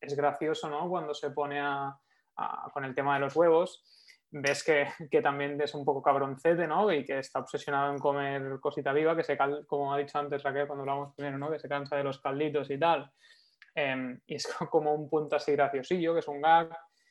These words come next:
También el rollo de que aparezcan las, las naves, ¿no? Los X-Wing, creo que son, de, de, bueno, digamos, de lo que era la Alianza, ¿no? Y que, es, que lo ayudan. Yo creo que todo eso es algo que como capítulo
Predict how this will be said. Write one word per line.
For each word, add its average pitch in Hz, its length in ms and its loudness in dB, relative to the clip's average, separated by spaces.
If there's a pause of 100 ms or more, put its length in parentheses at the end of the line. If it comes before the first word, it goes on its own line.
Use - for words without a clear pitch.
(180)
También 143 360 4
el 147 100 0
rollo 143 300 4
de 143 120 4
que 143 80 0
aparezcan 143 600 2
las, 139 320 -4
las 143 180 -4
naves, 147 380 0
¿no? 147 160 -2
Los 156 180 -2
X-Wing, 139 420 0
creo 147 200 2
que 143 80 0
son, 160 260 -4 (420)
de, 139 300 0
de, 131 400 -6 (380)
bueno, 139 180 -6
digamos, 139 300 -6
de 139 80 -12
lo 143 80 -10
que 147 60 -8
era 135 100 -8
la 139 100 -6
Alianza, 156 460 2
¿no? 196 260 -2 (340)
Y 143 240 -4
que, 139 100 0
es, - 600 -12
que - 80 -2
lo 135 80 2
ayudan. 160 460 2
Yo 156 80 6
creo 165 80 8
que 170 120 2
todo 185 140 4
eso 202 420 2 (540)
es 175 180 2
algo 170 200 6
que 139 120 2
como 143 280 2
capítulo 180 840 4